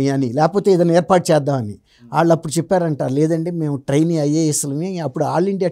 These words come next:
టూర్ ఉంటుంది ఎప్పుడైనా వాళ్ళకి, అన్ని స్టేట్లు తిప్పుతారు, అన్ని ప్రాంతాలు, అంటే అవగాహన కోసం, "మాకు ఇక్కడ అకామిడేషన్ ఉంది, మేము,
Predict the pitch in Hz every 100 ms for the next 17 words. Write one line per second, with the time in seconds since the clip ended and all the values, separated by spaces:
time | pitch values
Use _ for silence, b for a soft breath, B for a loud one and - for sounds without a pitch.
0 | - 196 170 139 139 185 170 135 113 -
1 | 104 - B B 127 165 185 - 180 175
2 | 185 175 127 180 165 175 151 165 160 151
3 | 151 156 151 156 151 151 185 180 156 127
4 | - 95 B B B 127 135 143 131 -
5 | 147 135 123 131 170 180 165 156 147 147
6 | 156 185 160 151 143 139 131 127 120 117
7 | 113 110 107